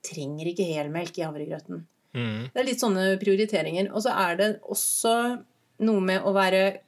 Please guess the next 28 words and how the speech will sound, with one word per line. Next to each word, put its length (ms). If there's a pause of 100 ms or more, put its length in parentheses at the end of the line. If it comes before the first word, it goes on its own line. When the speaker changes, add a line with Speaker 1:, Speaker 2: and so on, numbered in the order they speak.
Speaker 1:
klar 300
over 340
at 320
veldig 340
mange 340
lettprodukter 1080 (280)
tilsettes 840
sukker. 480 (1040)
Fordi 460
når, 280
som, 320
som 200
Speaker 2:
Ja. 60
Speaker 1:
hun 220
Karoline 580
Grete 260
Rode 200
lærte 200
meg, 160 (260)
hvis 140
du 80 (120)
tar 440
bort 260
en 260
ting 420 (240)
i 80
et 100
produkt, 480